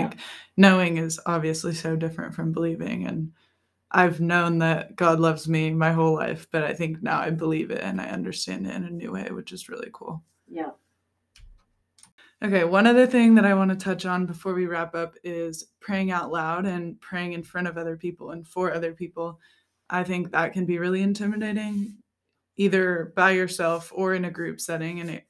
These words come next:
Speaker 1: can be a little bit scary at first. Um, but what would you say to people who are feeling this way?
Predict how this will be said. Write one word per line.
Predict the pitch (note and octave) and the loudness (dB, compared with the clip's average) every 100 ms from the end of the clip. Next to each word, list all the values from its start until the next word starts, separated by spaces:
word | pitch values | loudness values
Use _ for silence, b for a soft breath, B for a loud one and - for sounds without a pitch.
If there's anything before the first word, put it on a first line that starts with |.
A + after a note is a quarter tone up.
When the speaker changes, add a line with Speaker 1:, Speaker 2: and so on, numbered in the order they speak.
| _ | _
Speaker 1:
can | - G3 F3+ | -4 -2 0
be | F3 | 0
a | E3+ | -2
little | E3+ | -2
bit | E3 E3 | -6 -6
scary | - F3 E3+ E3 | -8 -6 -6 -4
at | E3 | -6
first. | - E3+ E3 D#3+ - - _ _ _ _ _ _ _ _ _ - | -8 -8 -6 -8 -14 -20 _ _ _ _ _ _ _ _ _ -12
Um, | E3+ - - F3 - - | -10 -10 -10 -12 -12 -6
but | D#3+ C#3+ | -6 -2
what | F#3+ F3 | 0 2
would | G3 | 2
you | F#3 | 0
say | F3+ F3+ E3+ E3+ | -2 -2 -2 -2
to | E3 - E3 E3 | -6 -8 -8 -10
people | E3 F3 F3 D#3+ | -10 -10 -10 -10
who | E3 | -8
are | E3 | -8
feeling | D#3+ - - - | -8 -14 -14 -12
this | - - | -12 -12
way? | - | -14